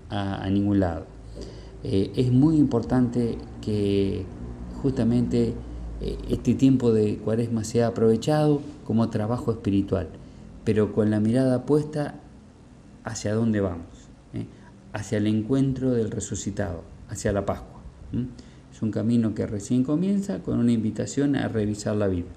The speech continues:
pero no nos olvidemos que la victoria es del Señor y nosotros ya estamos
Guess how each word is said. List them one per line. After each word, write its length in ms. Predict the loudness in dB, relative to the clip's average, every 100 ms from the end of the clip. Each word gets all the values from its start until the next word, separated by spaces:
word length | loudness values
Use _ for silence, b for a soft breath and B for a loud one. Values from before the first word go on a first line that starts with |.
| B B B B -2
pero 200 | 2 4
no 160 | 4
nos 180 | 2 2
olvidemos 500 | 0 2 2 0 -4 -12 B B B -6
que 240 | -2 -2 0
la 260 | 0 2
victoria 760 | 0 -2 0 2 2 0 -2 -4 -12 -20 -12 -2
es 160 | 0
del 160 | 0 -2
Señor 420 | 0 2 2 2 -4 -8
y 60 | -2
nosotros 560 | -2 -2 -4 -2 -4 -4
ya 80 |
estamos 540 | -6 -2 0 0 -2